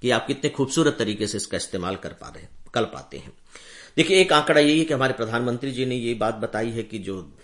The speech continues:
अ, दाल का उत्पादन है, हमारे यहाँ काफी बढ़ा। अभी तक एक दशमलव सत्तर करोड़ टन दाल का उत्पादन होता था, पिछले साल हुआ एक करोड़ सत्तर लाख टन।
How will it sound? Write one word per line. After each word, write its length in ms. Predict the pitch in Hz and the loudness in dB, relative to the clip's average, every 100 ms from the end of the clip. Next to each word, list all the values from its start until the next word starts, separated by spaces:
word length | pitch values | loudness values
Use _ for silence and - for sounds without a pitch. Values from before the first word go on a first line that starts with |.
| - - | -20 -16
अ, 60 | 92 | -14
दाल 420 | 87 110 127 143 | -6 -4 -2 -2
का 140 | 135 107 | -4 -6
उत्पादन 460 | - - 101 104 | -8 -8 -8 -6
है, 160 | 113 104 | -8 -8
हमारे 300 | 95 95 95 | -10 -8 -8
यहाँ 180 | 95 87 | -10 -12
काफी 260 | 85 110 | -12 -10
बढ़ा। 260 | 117 104 110 | -8 -8 -8
अभी 300 | - 110 120 | -8 -6 -6
तक 260 | 107 113 - | -4 -4 -4
एक 280 | 117 117 - | -4 -4 -4
दशमलव 420 | 92 - 107 113 | -8 -6 -6 -4
सत्तर 420 | 110 107 - 117 | -4 -6 -6 -6
करोड़ 420 | 117 - 104 113 107 | -6 -6 -4 -4 -6
टन 320 | - 110 107 | -8 -6 -6
दाल 240 | 98 107 | -6 -6
का 120 | 101 | -6
उत्पादन 440 | 107 - 95 101 104 | -8 -8 -8 -6 -6
होता 300 | 104 - 98 | -8 -10 -10
था, 300 | - - _ _ - | -10 -14 _ _ -10
पिछले 240 | 113 120 | -4 -4
साल 200 | 107 110 | -2 -4
हुआ 360 | 98 104 151 - - - - - - _ - | -4 -6 -6 -10 -20 -20 -20 -20 -20 _ 0
एक 380 | 135 143 - - - | 0 0 -4 -16 -8
करोड़ 360 | 107 113 139 - | -4 -2 -4 -6
सत्तर 680 | - 113 - _ - 131 - | -6 -6 -8 _ -6 -6 -6
लाख 560 | 101 98 92 92 - - _ | -8 -6 -6 -8 -12 -20 _
टन। 160 | - 110 | 0 0